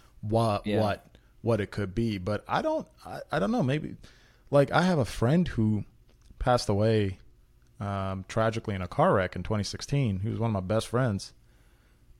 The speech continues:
Speaker 1: I go visit his grave three or four times a year.
Speaker 2: Hmm.
Speaker 1: I go take flowers and, and I sit down next to him and we just chat.
Speaker 2: Absolutely.
Speaker 1: Um,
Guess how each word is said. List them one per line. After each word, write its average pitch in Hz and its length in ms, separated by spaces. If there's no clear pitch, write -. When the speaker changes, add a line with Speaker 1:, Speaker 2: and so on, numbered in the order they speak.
Speaker 1:
I 117 100
go 180 140
visit 156 300
his 127 100
grave 123 420
three 123 200
or 131 80
four 135 180
times 135 220
a 107 60
year. 104 240
Speaker 2:
Hmm. 120 200
Speaker 1:
I - 100
go 107 100
take 127 220
flowers 113 500
and, 117 240
and 113 100
I 117 80
sit 131 240
down 139 240
next 127 220
to 160 100
him 180 200
and 147 380
we 147 80
just 147 140
chat. - 300
Speaker 2:
Absolutely. 107 640
Speaker 1:
Um, 90 40